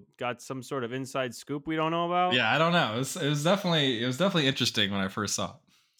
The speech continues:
Speaker 1: Yeah, but it's only thirty-seven guaranteed, which is still a lot. Still way too much for Christian Kirk, but I can see it. It'll help Lawrence. It'll help that team. So I'm gonna go C minus just because I do think it makes them a better team, but I don't,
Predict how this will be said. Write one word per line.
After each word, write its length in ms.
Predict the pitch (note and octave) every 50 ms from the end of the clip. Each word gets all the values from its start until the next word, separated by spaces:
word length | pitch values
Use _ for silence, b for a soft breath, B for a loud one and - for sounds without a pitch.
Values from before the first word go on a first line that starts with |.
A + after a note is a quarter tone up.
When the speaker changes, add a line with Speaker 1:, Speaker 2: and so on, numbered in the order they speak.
| _ -
Speaker 1:
Yeah, 280 | A#2 A#2 A2+ G#2+ G#2 G2+
but 160 | G#2 A#2+ -
it's 140 | C3+ C3 -
only 280 | C#3+ D3+ E3 F3 E3+
thirty-seven 640 | D3 - D3 C#3 C#3 C3+ C3 - C3 A#2+ A#2 A#2 A#2
guaranteed, 480 | G#2+ A2 G#2+ G#2+ G#2 - - G#2 G#2 -
which 120 | - -
is 80 | D3 B2+
still 180 | - F3+ F3+
a 60 | F3 D#3
lot. 320 | D#3 D3+ A#2+ G#2 G2+ - - _ _ _
Still 280 | - - - E3 F3 D#3+
way 160 | D#3 D#3 D3+
too 140 | - D#3 D3
much 180 | C#3+ C3+ B2+
for 80 | - B2
Christian 320 | - - A#2 - - B2
Kirk, 280 | - - A2+ A2 G#2 - -
but 200 | A#2 A2+ A2 -
I 80 | - C3
can 160 | C3+ - D#3+
see 280 | D3 - - F3 F3 F3
it. 160 | F3 E3+ - -
It'll 180 | B2+ C#3 C#3
help 300 | C3+ C#3+ D3 D3+ D3 -
Lawrence. 540 | B2+ B2+ B2+ B2+ B2+ B2 B2 - - - - _ _ _ _ _ _ _ _ _
It'll 140 | - C3+ C3
help 240 | B2 B2+ B2+ B2 -
that 180 | B2+ A#2+ A2+ -
team. 300 | - A2+ A2+ A2 G#2+ G#2
So 140 | - G#2
I'm 80 | G2+ A#2+
gonna 100 | C#3 D3
go 100 | D#3+ D#3+
C 220 | D3 - - D3+
minus 380 | C#3 B2+ A#2 A#2 A#2 A#2+ A2+ -
just 180 | - A#2 - -
because 240 | B2 A2 B2 A2+
I 120 | A#2 A2+ G#2+
do 260 | G2 - A#2+ B2 B2+
think 240 | B2+ - C3+ B2 A#2
it 80 | C3
makes 240 | A#2+ B2+ B2+ A#2+ -
them 140 | - B2 A#2+
a 60 | A2+
better 280 | G#2+ A2+ A2+ A2 A2 G#2
team, 400 | - - C3 B2+ B2 A#2+ A#2 A#2 _ _ _ _ _ _ _ _ _ _ _
but 260 | - G#2+ A2 G#2+ G#2+ - -
I 120 | G2+ G#2
don't, 440 | G2 G2 - A#2+ A2 G#2+ G#2 G2 -